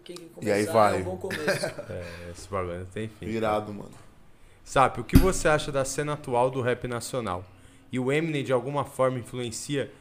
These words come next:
Speaker 3: você para se tornar um rapper?
Speaker 1: Com certeza, o Eminem influenciou pra caralho. Inclusive, na música Malandro Não Vacila, que é uma das primeiras do álbum Cheiro da Goela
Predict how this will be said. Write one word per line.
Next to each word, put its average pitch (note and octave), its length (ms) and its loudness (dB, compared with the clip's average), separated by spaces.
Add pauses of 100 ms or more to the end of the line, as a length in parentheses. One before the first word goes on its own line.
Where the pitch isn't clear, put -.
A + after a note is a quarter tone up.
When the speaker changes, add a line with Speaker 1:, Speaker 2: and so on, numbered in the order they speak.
(260)
Speaker 3:
você A#2 360 -4
para A2 200 -2
se - 140 -14
tornar A2 300 -6
um G#2 40 -6
rapper? B2 340 -8 (1500)
Speaker 1:
Com D#3 140 -12
certeza, E3 560 -6
o D#3 60 -2
Eminem D3+ 240 -8
influenciou D3+ 480 -8
pra D3+ 160 -6
caralho. D3+ 560 -6 (400)
Inclusive, D3+ 760 -6
na D3 120 -6
música D3+ 320 -6
Malandro D3+ 300 -8
Não D3+ 140 -10
Vacila, D3+ 640 -6 (520)
que D3+ 100 -8
é D3 40 -8
uma D3+ 140 -8
das C#3+ 140 -6
primeiras D3+ 420 -4
do D3 100 -4
álbum C#3 160 -6
Cheiro D3 220 -10
da C#3 140 -8
Goela C#3 500 -8